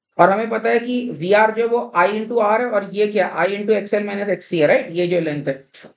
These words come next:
तो इसका मतलब क्या है? ये जो tan phi आ जाएगा तुम्हारा R upon एक्सएल minus एक्ससी आ जाएगा, is it not? क्योंकि I तो cancel ही हो जाएगा ना। सोच के देखो, ये क्या है मेरा? ये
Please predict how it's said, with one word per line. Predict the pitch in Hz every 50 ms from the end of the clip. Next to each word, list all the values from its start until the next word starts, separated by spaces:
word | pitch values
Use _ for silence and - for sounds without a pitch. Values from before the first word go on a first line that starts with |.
| _ _
तो | - 185
इसका | 185 185 233 220 226
मतलब | 220 220 214 214 208
क्या | 202 170
है? | 170
ये | 175 185
जो | 185 208
tan | 208 208 190 190 202 214
phi | 208 233 226 226 214
आ | 208
जाएगा | 214 214 226 233
तुम्हारा | 220 220 214 220 226 226 -
R | 180 175 180 196 202 202 214
upon | 214 214 220
एक्सएल | - 190 185 - 190 202 202
minus | 208 202 202 196
एक्ससी | 196 190 196 - 202 185
आ | 165
जाएगा, | 147 139 135 135 147
is | 170 220 226 220
it | 160
not? | - 254 - _ _ _ _ _ _ _ _ _ _
क्योंकि | 165 160 175
I | - - 170 180 185 196
तो | 226
cancel | 226 202 180 190 220 220
ही | 220
हो | 226 202
जाएगा | 196 208 247
ना। | 254 214
सोच | - 196 196 -
के | 214
देखो, | 170 156 143 151 139 -
ये | 160 156 185 202
क्या | 202 202 185 160
है | 151
मेरा? | 143 139 143 143 - - _ _ _ _ -
ये | 147 165 - -